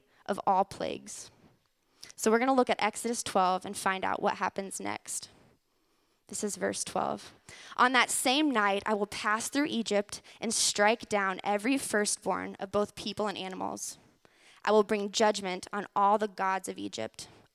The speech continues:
I am the Lord. The blood will be a sign for you on the houses where you are, and when I see the blood, I will pass over you. No destructive plague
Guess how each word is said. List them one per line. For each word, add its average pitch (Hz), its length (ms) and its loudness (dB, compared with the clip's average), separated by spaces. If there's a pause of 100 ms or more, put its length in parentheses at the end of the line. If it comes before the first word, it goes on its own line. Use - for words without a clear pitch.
(100)
I 202 300 4
am 208 200 -6
the 202 140 -4
Lord. 190 420 -4 (720)
The 214 80 2
blood 202 680 4 (160)
will 208 140 2
be 208 140 0
a 208 60 2
sign 214 460 0
for 285 140 2
you 254 160 6
on 226 180 2
the 247 80 2
houses 214 560 0
where 208 140 2
you 220 180 2
are, 185 400 0 (500)
and 208 120 -2
when 202 100 2
I 202 220 0
see 247 160 -4
the 254 100 2
blood, 196 320 2
I 208 60 -2
will 190 120 2
pass - 600 -2
over 214 240 4
you. 208 380 -4 (720)
No 220 300 8
destructive 220 600 0
plague 190 480 -4